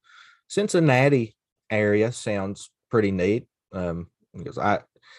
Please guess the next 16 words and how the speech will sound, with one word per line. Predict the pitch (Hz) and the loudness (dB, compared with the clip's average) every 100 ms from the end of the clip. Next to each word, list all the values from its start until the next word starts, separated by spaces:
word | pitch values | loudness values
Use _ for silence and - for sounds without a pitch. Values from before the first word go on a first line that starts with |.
| - _ _ - | -20 _ _ -8
uh, | 82 - | -6 0
I'm | 123 | 2
a | 127 | 4
guy | 117 131 | 4 4
that | 131 95 | 4 2
likes | 123 117 | 2 0
to | - | -2
always | 113 127 127 113 | 2 6 6 4
be | 120 | 0
on | 117 117 | 0 0
the | |
move | 107 110 110 98 | 0 0 0 -2
and | 95 | -6
try | 104 98 | -6 -6
things | 95 98 92 90 | -6 -8 -8 -6
different | 90 82 - | -6 -6 -10